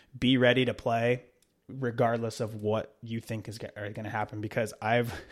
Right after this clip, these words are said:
Speaker 2: you think your
Speaker 1: I'm
Speaker 2: perspective's different though, uh, compared to, let's say, a pitcher and, and then
Speaker 1: For sure.
Speaker 2: and
Speaker 1: Position
Speaker 2: then
Speaker 1: players, I think it's completely different. I think for, like, bullpen guys,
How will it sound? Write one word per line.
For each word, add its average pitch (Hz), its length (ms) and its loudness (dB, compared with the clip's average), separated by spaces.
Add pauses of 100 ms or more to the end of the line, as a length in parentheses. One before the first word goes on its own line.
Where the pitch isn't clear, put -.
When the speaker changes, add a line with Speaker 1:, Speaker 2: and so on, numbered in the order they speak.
(280)
Speaker 2:
you 107 80 -2
think 123 180 0
your 123 80 6
Speaker 1:
I'm 131 80 8
Speaker 2:
perspective's 107 540 2
different 107 380 -2
though, 131 360 4 (460)
uh, 95 480 4 (160)
compared 98 300 -2
to, 101 60 2
let's 92 160 0
say, 90 180 2
a 85 40 0
pitcher 92 460 -2
and, 87 180 -2 (100)
and 98 160 -2
then 90 340 -2
Speaker 1:
For 143 120 6
sure. 113 220 0
Speaker 2:
and - 100 -10
Speaker 1:
Position 190 300 8
Speaker 2:
then 175 80 4
Speaker 1:
players, 151 340 10
I 123 60 8
think 123 180 0
it's 117 120 -2
completely 113 360 -2
different. 113 380 -4 (180)
I 131 80 4
think 147 340 2
for, 135 100 6
like, 113 220 4
bullpen 139 380 6
guys, 147 380 6